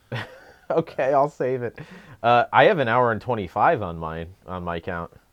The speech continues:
Speaker 1: Well, that's the Skype, not the file.
Speaker 2: Oh, that's right. Okay, that's not bad. Well, so unfortunately, I didn't find a fact or fiction 'cause I did so much Vonnegut research. So I don't know if Luke got drunk and figured out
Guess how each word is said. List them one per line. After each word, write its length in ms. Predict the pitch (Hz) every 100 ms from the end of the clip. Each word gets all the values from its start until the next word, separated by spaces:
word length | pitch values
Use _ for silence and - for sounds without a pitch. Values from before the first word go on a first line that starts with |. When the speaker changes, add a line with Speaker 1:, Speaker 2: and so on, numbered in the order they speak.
| _ _ _ 151
Speaker 1:
Well, 140 | 143
that's 240 | 156 -
the 80 | -
Skype, 440 | 120 - 131 107 120
not 180 | 113
the 60 | -
file. 420 | - 101 98 82 80 _ _ _ _
Speaker 2:
Oh, 480 | 101 117 127 131 127
that's 240 | 110 104 117
right. 220 | 120 -
Okay, 240 | 113 98
that's 180 | 98 -
not 140 | 101
bad. 220 | 87 87 - - -
Well, 400 | 139 135 - - -
so 360 | 117 147 131 127
unfortunately, 840 | 131 - 165 165 160 135 98 123 110 101
I 420 | 104 104 107 107 98
didn't 380 | 110 110 107 - _
find 260 | - 104 104
a 60 |
fact 280 | 104 117 -
or 60 | 120
fiction 380 | 120 - 117
'cause 160 | 101 92
I 80 | 92
did 180 | 92 87
so 140 | 98
much 180 | 92 85
Vonnegut 400 | 87 90 98 -
research. 460 | 113 113 135 135
So 460 | - 101 90 90 87 _ _ _ _ _
I 120 | - 117
don't 140 | 120
know 160 | 123 113
if 100 | 101
Luke 240 | 113 110
got 180 | 120 98
drunk 260 | 127 123
and 140 | 117 -
figured 240 | 110 104
out 240 | 104 98